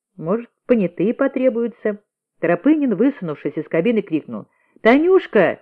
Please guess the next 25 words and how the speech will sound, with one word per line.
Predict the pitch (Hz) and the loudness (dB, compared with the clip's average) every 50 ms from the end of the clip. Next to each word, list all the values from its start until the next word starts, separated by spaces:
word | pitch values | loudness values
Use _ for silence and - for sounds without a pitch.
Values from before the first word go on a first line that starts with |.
| _ _ _ _ _ - | _ _ _ _ _ -2
бегите | 180 233 208 196 214 - 196 180 | -2 0 0 -2 -2 -2 -2 -2
с | - | 0
Олей | 196 160 151 147 | 0 0 0 0
сюда, | - 165 139 143 151 | -2 -4 -4 -2 2
быстро, | 190 302 277 - - 202 151 117 135 | 4 2 2 2 0 -2 -2 0 0
разрешение | 196 185 233 254 - - 277 262 220 214 190 180 170 170 - | -2 -2 -2 -2 0 0 0 0 2 0 -4 -4 -6 -6 -4
на | 175 196 | -2 0
ваш | 190 190 190 - | 0 0 -2 0
проезд | 185 180 170 185 175 - | 0 0 0 0 -2 -2
получено». | - 170 160 156 170 170 170 - 165 139 131 120 - _ _ _ _ _ _ _ _ _ _ _ _ _ _ | -2 0 2 2 0 -2 -2 -6 -12 -12 -12 -12 -16 _ _ _ _ _ _ _ _ _ _ _ _ _ _
Девушки | - 151 214 226 202 - _ - | -6 -2 -2 -2 -2 -6 _ -16
недоверчиво | 127 120 135 127 123 120 123 - - 127 | -10 -8 -6 -6 -6 -6 -8 -10 -10 -10
подошли | - 123 120 117 113 - 135 | -8 -8 -8 -8 -8 -10 -10
к | - | -10
машине, | - 131 123 - - 254 269 262 | -10 -12 -12 -8 -6 -4 -4 -4
Бирюков, | 202 151 143 151 156 - 269 254 - - - - _ | -4 -4 -4 -4 -2 -2 -2 -2 -4 -8 -20 -18 _
открыв | - 143 - - - 175 160 139 | -14 -14 -10 -6 -4 -2 -2 -2
дверцу, | 135 147 202 254 277 269 - - 196 | 0 0 2 2 2 0 -4 -6 -6
усадил | - - - - 151 135 139 214 240 202 | -6 -6 -6 -6 -6 -6 -4 -4 -2 -2
их | 180 190 180 | -2 -2 -2
в | |
кабину. | - - 180 160 139 139 127 117 120 123 - _ _ _ _ _ | -4 -6 -6 -4 -4 -8 -8 -8 -10 -12 -12 _ _ _ _ _
Тропынин | - - - - 220 254 269 262 240 - | -10 -10 -4 -2 -2 0 0 -2 -6 -6
сразу | - 160 202 208 180 208 175 | -6 -4 -4 -4 -4 -4 -4
выпалил: | 139 131 165 165 - 131 123 120 107 85 | -4 -4 -6 -6 -6 -6 -8 -8 -8 -12